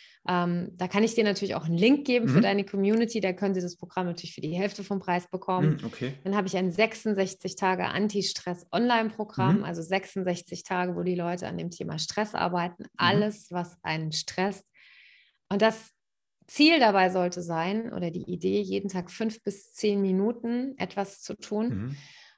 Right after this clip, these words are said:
Speaker 1: Und da sind über dreißig Videos
Speaker 2: Mhm.
Speaker 1: dabei, auch mit einem tollen Workbook. Dann gibt's geführte Meditationen und so weiter. Also es gibt ein bisschen
Speaker 2: Aha.
Speaker 1: was.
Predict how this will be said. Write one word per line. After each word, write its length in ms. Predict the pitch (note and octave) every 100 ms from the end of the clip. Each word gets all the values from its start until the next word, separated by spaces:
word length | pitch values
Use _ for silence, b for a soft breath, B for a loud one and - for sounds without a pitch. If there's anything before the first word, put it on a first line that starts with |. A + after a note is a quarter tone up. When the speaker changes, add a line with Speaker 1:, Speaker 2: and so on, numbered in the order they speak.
| -
Speaker 1:
Und 320 | F3+ F3+ F3+
da 100 | G3
sind 280 | F3+ F3 F3
über 320 | A#3 C4 A#3+
dreißig 760 | A#3 - - F#3+ B3 B3+ A#3 G#3
Videos 480 | G#3 G3 G3+ F#3+
Speaker 2:
Mhm. 120 | - F#3
Speaker 1:
dabei, 480 | F#3 E3 D#3+ -
auch 140 | - F#3
mit 160 | G3
einem 120 | F#3 F3+
tollen 360 | F3+ E3+ E3+
Workbook. 480 | E3+ E3+ E3+ E3+ E3+
Dann 120 | F3+
gibt's 200 | F3+ F3+
geführte 440 | - G#3+ B3 A#3 A3
Meditationen 1120 | G#3+ G#3 G#3 G#3 - - F#3 G3 F#3+ F#3 F3+
und 200 | G3 F#3
so 160 | E3+
weiter. 320 | D3 D3 F3+ G3+
Also 200 | A3+ C4
es 160 | -
gibt 240 | E4 E4 C#4
ein 80 |
bisschen 380 | B3 C#4 A3 -
Speaker 2:
Aha. 20 |
Speaker 1:
was. 260 | A3 A#3 -